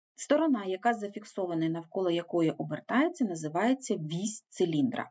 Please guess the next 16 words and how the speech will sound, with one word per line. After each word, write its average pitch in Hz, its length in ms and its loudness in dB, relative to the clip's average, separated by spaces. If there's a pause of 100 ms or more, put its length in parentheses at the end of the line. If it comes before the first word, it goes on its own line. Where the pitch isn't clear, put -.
(160)
В 165 60 -2
нашому 151 520 0
випадку 240 600 -2
О 214 280 4
О 170 60 -10
один — 165 520 0
це - 200 -6
вісь 165 460 -4 (100)
циліндра. 160 540 -2 (800)
Відрізок 214 680 2
А 190 160 -4
Б 156 380 -6 (120)
або 165 340 0
в 165 60 -4
наших 170 400 -6
позначеннях 160 600 -2